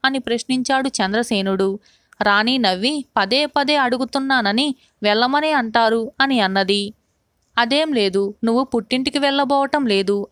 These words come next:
అన్నాడు చంద్రసేనుడు. రాణి పెద్దగా నిట్టూర్చి విచారంగా శయ్యమందిరానికేసి నడిచింది. ఆమె విచారపడటం చూశాక చంద్రసేనుడు ఆలోచనలో పడ్డాడు. అనుకోనివి జరిగినా ఎవరూ సంతోషపడినట్టు లేదు.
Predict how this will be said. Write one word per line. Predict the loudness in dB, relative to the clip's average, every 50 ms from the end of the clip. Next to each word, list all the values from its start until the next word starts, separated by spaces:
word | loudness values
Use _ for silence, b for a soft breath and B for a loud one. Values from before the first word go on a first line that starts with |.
| -2
అన్నాడు | -2 0 0 0 0 0 0
చంద్రసేనుడు. | -2 -2 -2 -2 0 -2 -2 0 0 -2 0 0 0 0 0 0 -2 -2 -6 _ _ _ _ _ -2 0
రాణి | 2 2 2 2 2 0 -2 -2 -4 -6 -4
పెద్దగా | -4 -4 -2 -2 -2 0 0 0
నిట్టూర్చి | 0 0 -2 -4 -2 -2 -4 -2 -2 -2 -2
విచారంగా | -2 -2 0 0 2 2 2 2 0 0 0 0 0 -2 -2 -6
శయ్యమందిరానికేసి | -4 -2 -2 0 0 0 0 0 0 0 0 0 0 0 0 -2 -2 -2 -2 -2 -2 -2
నడిచింది. | -2 0 0 0 -2 -2 -4 -4 -2 -2 -2 -2 -2 -4 -6 -10 _ _ _ _ _ _ 0
ఆమె | 0 0 2 0 0 -2
విచారపడటం | -2 -2 -2 0 0 0 0 -2 -2 -2 -2 0 0 0 0 0
చూశాక | -2 -2 -2 0 0 0 0 0 -2
చంద్రసేనుడు | -2 -2 -2 -2 0 0 0 0 0 0 0 0 0 0 0 0 -2 -2 0 2
ఆలోచనలో | 2 2 2 2 0 0 0 0 0 2 0 0 0
పడ్డాడు. | 0 -2 -2 0 2 2 2 2 2 0 -2 -2 -6 _ _ _ _ _ _ 0
అనుకోనివి | 0 0 0 0 0 0 0 0 0 0 0
జరిగినా | 0 0 0 0 0 0 0 2 2 2 2 0 -2 -2 0
ఎవరూ | 0 2 2 2 0 0
సంతోషపడినట్టు | 0 -2 -2 -2 0 0 0 0 0 -2 -2 -2 0 0 0 -2 -2 -2 -2 0
లేదు. | 0 2 2 2 2 0 0 -2 -2